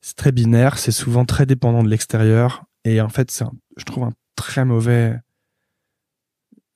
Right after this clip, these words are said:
une très mau-, très mauvaise mesure de, de la satisfaction et du bonheur, parce que, bah, on,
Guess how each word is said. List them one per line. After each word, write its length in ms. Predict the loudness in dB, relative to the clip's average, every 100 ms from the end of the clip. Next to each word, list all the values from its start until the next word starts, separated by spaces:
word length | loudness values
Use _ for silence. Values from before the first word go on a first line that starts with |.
| -14
une 140 | -10
très 280 | -4 0 2
mau-, 260 | 2 2 0
très 140 | 2
mauvaise 300 | 4 4 4
mesure 440 | 4 4 4 0 0
de, 220 | 0 0
de 80 | 0
la 120 | -2
satisfaction 720 | -2 -4 -6 -6 -4 -2 0
et 40 | 0
du 100 | -2
bonheur, 340 | 0 2 2
parce 240 | -2 -8 -6
que, 480 | -4 -4 -4 -8 -12 _ _ _ _ _ _ _ _ _ _ _ _ _ _ _ _ _ _ _ _ -20 -16
bah, 220 | -14 -14 _ _ _ _ _ _ _ -18
on, 400 | -12 -6 -2